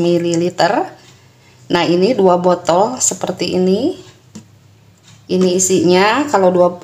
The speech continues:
ini isinya enam ratus mili, dan kalau dua menjadi seribu dua ratus, eh, mililiter.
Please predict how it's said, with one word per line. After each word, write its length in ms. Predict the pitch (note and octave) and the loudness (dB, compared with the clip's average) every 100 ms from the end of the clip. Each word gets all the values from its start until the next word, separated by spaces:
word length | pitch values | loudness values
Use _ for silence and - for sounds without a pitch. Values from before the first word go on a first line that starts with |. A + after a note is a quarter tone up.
| - | 0
ini 480 | F#3+ F#3+ F#3+ F#3 | 2 4 4 4
isinya 400 | F#3+ F#3 F#3 F#3 | 2 0 2 2
enam 240 | G3+ F#3 F#3 | 2 2 2
ratus 480 | F3 F3 F3+ F3+ F3+ | 2 0 -8 -6 -4
mili, 640 | F#3 F3 F3 G3 C4 F4+ - - - - - - - | -2 0 0 0 0 -2 -4 -20 -20 -20 -20 -20 -10
dan 240 | - F3 F3+ | -2 0 2
kalau 320 | F#3+ F#3+ F#3 | 2 4 4
dua 400 | F3+ F3+ F3+ A3+ | 4 4 4 4
menjadi 800 | C4 G3 F#3 E3+ F#3 G3+ G#3 G#3+ | 2 0 0 2 4 4 4 2
seribu 480 | G#3 F3+ E3+ F3 F3+ | 2 -2 -2 -2 2
dua 160 | F3 | 2
ratus, 640 | E3+ E3 E3+ F3 - - - | 2 0 0 -4 -4 -6 -4
eh, 160 | E3+ | -2
mililiter. 1040 | E3+ D#3+ E3 D#3+ D#3+ D#3+ E3 D#3 D3+ - | 2 2 2 0 -2 -4 -4 -2 -4 -8